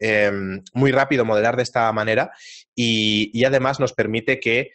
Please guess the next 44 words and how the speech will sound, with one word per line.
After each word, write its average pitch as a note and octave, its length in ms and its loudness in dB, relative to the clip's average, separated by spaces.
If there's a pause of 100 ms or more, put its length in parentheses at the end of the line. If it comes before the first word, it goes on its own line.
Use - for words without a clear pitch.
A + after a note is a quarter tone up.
(340)
em, F#2 800 0
pues - 280 -10
para G2+ 200 0
detalles A#2 340 -2
pequeños A#2+ 440 -4
a F#2+ 40 -4
los F#2+ 120 -4
que F#2 120 -10
sabemos A2+ 380 -2
que - 80 -6
no A#2+ 120 -2
nos A#2 100 -2
vamos A2+ 180 -2
a - 40 -14
tener G#2+ 180 -2
que G#2+ 60 -2
acercar G#2 340 -2
mucho, A#2 320 -2 (320)
o B2 100 -4
si, A#2+ 100 -2
por G#2+ 140 2
ejemplo, B2 300 0
esto A#2+ 160 0
lo G#2+ 80 6
vamos A2+ 260 2
a B2+ 60 -8
quemar A#2 260 0
en A2 100 0
un A2+ 120 0
normal G#2+ 320 2
map, A#2 240 -2
que G2 100 -8
tampoco G2+ 380 -4
ne-, A2+ 140 -2
vamos A2 280 -4
a A2+ 40 -6
necesitar A2 280 -2
más G#2+ 160 0
detalle, A2 400 0 (420)
eh, G2 280 0
pues G2+ 160 -2
esto A#2 180 2
es - 260 0
tremendo. D#2+ 440 -10